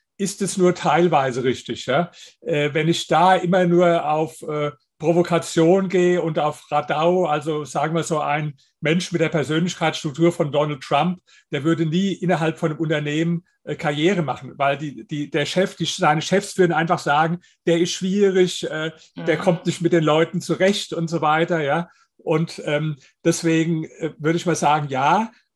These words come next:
Speaker 1: wer Karriere im Unternehmen machen will, der muss auch sein U S P herausarbeiten, der muss seine, der muss sich als Marke, der muss auch mal gegen den Strom schwimmen.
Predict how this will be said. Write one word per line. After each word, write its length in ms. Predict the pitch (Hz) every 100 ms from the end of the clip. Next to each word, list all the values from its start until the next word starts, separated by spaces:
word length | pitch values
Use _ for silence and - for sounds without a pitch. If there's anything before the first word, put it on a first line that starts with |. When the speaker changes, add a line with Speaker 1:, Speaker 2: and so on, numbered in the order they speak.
| _ _ - - - -
Speaker 1:
wer 260 | 160 160 160
Karriere 420 | 175 147 151 185
im 80 | 190
Unternehmen 500 | 180 160 147 156 151
machen 280 | 151 180 190
will, 160 | 196
der 120 | 180 151
muss 300 | 160 226 160
auch 340 | 147 180 202
sein 320 | - 156 151
U 80 | 165
S 200 | 160 -
P 240 | - 185
herausarbeiten, 960 | 165 139 127 190 214 208 196 220 220 214 _ _ -
der 100 | 147
muss 180 | 180
seine, 440 | 185 151 156 156 151 _ _ -
der 80 | 147
muss 140 | 180
sich 120 | 170
als 240 | 147 143 156
Marke, 500 | 139 147 208 233 -
der 140 | 147
muss 240 | 170 214
auch 360 | 180 156 185 196
mal 360 | 208 202 214 214 _ _ -
gegen 240 | 160 190
den 100 | 175
Strom 440 | 143 - 151 180 226
schwimmen. 420 | - 220 277